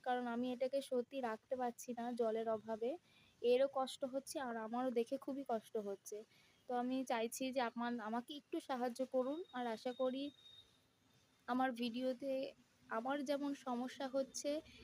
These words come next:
এবং আমার ভিডিও থেকে আপনারাও কিছু সমস্যার সমাধান পাইছেন, তো আমি খুবই, আমি অপেক্ষায় বসে আছি যে এটার যেন অন্তত আমি সমাধানটা পাই। তো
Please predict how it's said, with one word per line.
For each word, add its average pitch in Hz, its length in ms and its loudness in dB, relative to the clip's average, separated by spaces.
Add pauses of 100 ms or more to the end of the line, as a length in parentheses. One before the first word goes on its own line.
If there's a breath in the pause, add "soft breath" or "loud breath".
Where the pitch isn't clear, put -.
(120)
এবং 277 200 2
আমার 247 280 0
ভিডিও 269 360 0
থেকে 269 260 -4
আপনারাও 247 440 -4
কিছু 262 260 -12
সমস্যার 247 640 -4 (400)
সমাধান 240 520 -2
পাইছেন, 233 500 -2
তো 247 100 -6
আমি 226 240 -2
খুবই, 254 380 -2 (420)
আমি 233 260 2
অপেক্ষায় 262 580 0
বসে 247 320 -2
আছি 247 260 -4 (100)
যে 240 160 0 (340)
এটার 233 300 -2
যেন 233 160 -4
অন্তত 214 340 -6
আমি 226 180 -2
সমাধানটা 196 640 -8
পাই। 175 240 -12 (440 loud breath)
তো 233 100 -10